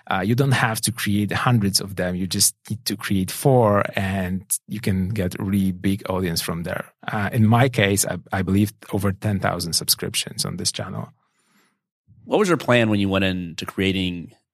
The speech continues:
Speaker 2: these YouTube videos? Were you like, "Hey, I'm gonna make these videos, and if they work out and do really well,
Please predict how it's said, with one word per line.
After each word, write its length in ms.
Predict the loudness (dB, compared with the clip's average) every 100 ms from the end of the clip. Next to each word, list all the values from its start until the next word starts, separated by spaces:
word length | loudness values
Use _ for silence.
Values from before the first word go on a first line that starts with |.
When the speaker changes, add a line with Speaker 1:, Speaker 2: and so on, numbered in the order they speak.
| _
Speaker 2:
these 220 | -2 -2
YouTube 240 | -2 -4 -4
videos? 280 | -4 -4 -2
Were 80 |
you 120 | 0 0
like, 160 | 0
"Hey, 140 | 2 2
I'm 100 | 4
gonna 100 | 4
make 220 | 2 0
these 160 | -2
videos, 480 | 0 2 4 2 -2 -4
and 80 | -8
if 100 | -2
they 160 | 2
work 260 | 2 2 2
out 160 | 0 0
and 120 | -6
do 120 | -6
really 180 | -4 0
well, 500 | 4 4 2 -2